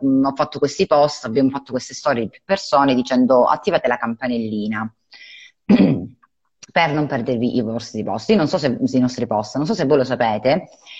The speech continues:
ma la campanellina fu-, ha una funzionalità che, eh, cioè funziona solo se una persona ha attivi, attive le notifiche di Instagram. Cioè, se a voi vi arriva la notifica del messaggino di solito su Instagram, allora vi arriva anche la notifica che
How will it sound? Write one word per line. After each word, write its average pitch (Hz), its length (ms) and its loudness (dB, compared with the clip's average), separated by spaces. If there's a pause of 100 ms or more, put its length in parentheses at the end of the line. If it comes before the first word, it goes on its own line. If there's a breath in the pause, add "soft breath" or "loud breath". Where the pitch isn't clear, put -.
(180 loud breath)
ma 165 220 2
la 214 100 4
campanellina 135 840 2
fu-, 135 140 -6
ha 151 160 2
una 127 500 2
funzionalità 143 840 0 (120)
che, 139 240 2
eh, 127 400 4
cioè - 160 -2
funziona 143 420 0
solo 131 460 2
se - 140 -2
una 147 120 0
persona 139 420 0
ha 127 120 4
attivi, 131 680 -2 (520 soft breath)
attive 143 440 0
le 143 100 4
notifiche 139 440 -2
di 107 160 0
Instagram. 104 720 -4
Cioè, - 160 -2
se - 120 0
a 165 60 2
voi 220 140 4
vi 202 80 6
arriva 147 380 0
la 127 60 -2
notifica 135 520 -4
del 123 140 2
messaggino 127 800 -2
di 113 100 -6
solito 120 380 0
su - 80 -10
Instagram, 120 560 -2
allora 156 300 2
vi 120 80 -2
arriva 123 200 0
anche 139 180 -4
la 117 60 -4
notifica 131 560 -4
che 120 240 0